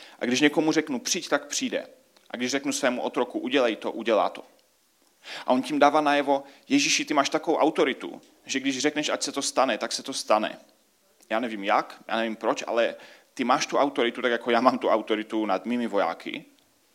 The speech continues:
Takže nemusíš ani chodit, protože tě nechci otravovat, nechci tě obtěžovat, necítím se hoden, ale prosím, vyřeš tohle, prosím, uzdrav toho mého služebníka.“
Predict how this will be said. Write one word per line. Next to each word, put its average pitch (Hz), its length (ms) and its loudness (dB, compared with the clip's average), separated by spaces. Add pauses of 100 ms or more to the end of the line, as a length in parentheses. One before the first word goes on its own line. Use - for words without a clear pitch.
(400)
Takže 120 220 -2
nemusíš 151 460 0
ani 139 380 -2
chodit, 127 380 4
protože - 200 -10
tě 120 100 -8
nechci 123 240 -6
otravovat, 110 520 0
nechci 104 220 -6
tě - 120 -4
obtěžovat, 107 680 -4 (460)
necítím 117 360 -6
se 117 100 -4
hoden, 107 500 0 (580)
ale 117 440 0 (580)
prosím, 113 680 -2 (1040)
vyřeš 123 320 -2
tohle, - 240 -4
prosím, 127 400 -6
uzdrav 117 280 2
toho 110 200 -2
mého 110 200 -2
služebníka.“ 92 640 -10